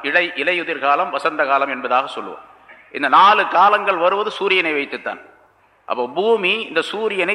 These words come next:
சுற்றி வரக்கூடிய ஒரு அமைப்பை அல்லாஹ் தஆலா ஏற்படுத்தி, காலங்கள் மாறி வரக்கூடிய ஒரு சூழ்நிலையும் அல்லாஹ் தஆலா ஏற்படுத்தி வைத்திருக்கின்றார். அந்தந்த காலங்களிலே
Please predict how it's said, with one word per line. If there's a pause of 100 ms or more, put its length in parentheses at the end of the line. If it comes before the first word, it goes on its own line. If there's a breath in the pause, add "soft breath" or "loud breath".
சுற்றி
வரக்கூடிய
ஒரு
அமைப்பை
அல்லாஹ் (120)
தஆலா
ஏற்படுத்தி,
காலங்கள்
மாறி
வரக்கூடிய
ஒரு
சூழ்நிலையும்
அல்லாஹ்
தஆலா
ஏற்படுத்தி
வைத்திருக்கின்றார். (880 soft breath)
அந்தந்த
காலங்களிலே